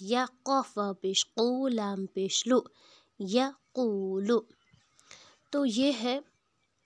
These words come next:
मशक हरूफ मदा, हरूफ लीन और हरकत को कैसे पढ़ते हैं। हमने पढ़ा फ़ी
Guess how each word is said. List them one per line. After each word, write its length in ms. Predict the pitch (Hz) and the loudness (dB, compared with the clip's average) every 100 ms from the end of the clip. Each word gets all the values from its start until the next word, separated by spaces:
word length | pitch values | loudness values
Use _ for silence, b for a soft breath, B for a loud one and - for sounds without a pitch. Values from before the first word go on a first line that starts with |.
| 113 | -2
मशक 480 | 113 - - 269 - - _ _ B B B B | 0 2 2 0 -8 -12 _ _ B B B B
हरूफ 340 | - 269 285 220 196 | -2 2 2 0 -6
मदा, 360 | 196 196 226 247 - 208 | -6 -2 0 0 -2 -6
हरूफ 400 | 220 262 247 220 | -2 0 0 -2
लीन 400 | 196 196 214 226 | -2 -2 -2 -4
और 120 | 226 | -6
हरकत 460 | 185 196 196 190 - | -6 -8 -8 -12 -10
को 120 | 196 | -12
कैसे 420 | - 185 - 285 339 - | -10 -10 -4 -4 -4 -6
पढ़ते 320 | 196 - 190 | -6 -6 -8
हैं। 100 | 180 | -4
हमने 180 | 214 214 | -4 -4
पढ़ा 260 | 208 185 208 | -6 -10 -12
फ़ी 720 | - 247 254 269 277 277 277 | -4 2 4 4 4 2 -4